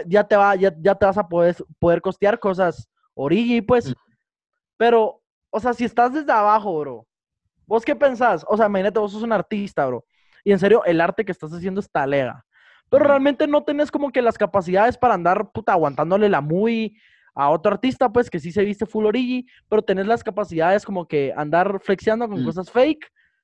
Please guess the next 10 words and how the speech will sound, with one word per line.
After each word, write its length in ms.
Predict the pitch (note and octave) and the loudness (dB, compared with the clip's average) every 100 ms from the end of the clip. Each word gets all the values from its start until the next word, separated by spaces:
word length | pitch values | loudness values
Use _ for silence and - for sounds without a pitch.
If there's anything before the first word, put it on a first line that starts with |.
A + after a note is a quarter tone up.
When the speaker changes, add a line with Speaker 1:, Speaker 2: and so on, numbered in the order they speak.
| _ | _
Speaker 1:
pero 200 | - A3+ | 0 0
como 180 | G#3+ F#3+ | 0 -4
sos 160 | F3+ G3 | -2 0
artista, 460 | G#3+ - C4+ D4 | 0 0 0 2
la 80 | A#3+ | 2
mara 220 | G3 F#3+ | 2 0
te 80 | G3 | 0
las 160 | F3+ D3 | -2 -2
capea, 680 | A#2+ - C4 F3+ A#2+ B2+ | -4 2 4 4 2 -2
¿ah? 160 | F#3+ - | -2 -4